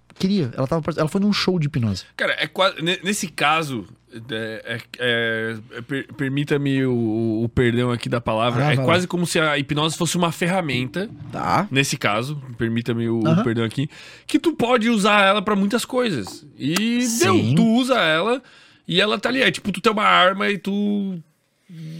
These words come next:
Speaker 2: matar uma pessoa, só que tu não pode matar, entendeu?
Speaker 1: É.
Speaker 2: Tem uma limitação.
Speaker 1: É, essa arma, ela é uma arma que ela depende de a outra pessoa olhar e pensar,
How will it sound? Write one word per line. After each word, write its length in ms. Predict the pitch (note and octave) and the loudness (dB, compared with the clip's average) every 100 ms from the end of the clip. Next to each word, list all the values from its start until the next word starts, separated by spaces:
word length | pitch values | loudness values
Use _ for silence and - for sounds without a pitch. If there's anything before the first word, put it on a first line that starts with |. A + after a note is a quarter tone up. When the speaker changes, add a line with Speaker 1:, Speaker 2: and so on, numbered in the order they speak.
| F3 E3+ | -12 0
Speaker 2:
matar 320 | F#3+ G3+ A3+ | 0 4 4
uma 100 | A#3+ | 4
pessoa, 240 | A3+ G#3+ | 2 2
só 100 | A3+ | 2
que 60 | A#3 | 2
tu 80 | A#3+ | 2
não 140 | B3 | 2
pode 240 | A3+ A#3 A3 | 4 4 4
matar, 320 | A3+ G#3+ F#3 | 0 2 2
entendeu? 240 | C3+ C#3+ G3+ | 2 6 6
Speaker 1:
É. 40 | |
Speaker 2:
Tem 80 | G3 | 8
uma 120 | G#3 | 6
limitação. 600 | G#3+ G#3 G3+ G#3 - F#3 | 6 4 2 0 2 4
Speaker 1:
É, 240 | A#3 G#3 D#3 G3+ | 6 6 6 4
essa 260 | - - | 6 6
arma, 460 | G3 G3 A#3 A#3+ B3+ | 10 10 8 4 4
ela 140 | A3+ | 4
é 40 | A3+ | 4
uma 180 | G#3+ | 4
arma 300 | F#3 G3 G#3 | 6 6 4
que 100 | G#3 | 0
ela 100 | G#3 F#3+ | 2 2
depende 480 | G#3 - F3+ D3+ | 0 0 0 0
de 160 | D3+ D#3 | 0 2
a 100 | F3 | 4
outra 340 | F3+ B3 B3+ A#3 | 6 4 2 0
pessoa 360 | G3+ - G#3 | -2 0 0
olhar 120 | F#3 | 2
e 40 | G3 | 2
pensar, 440 | A#3 G#3+ G3+ C3+ | 0 0 0 -2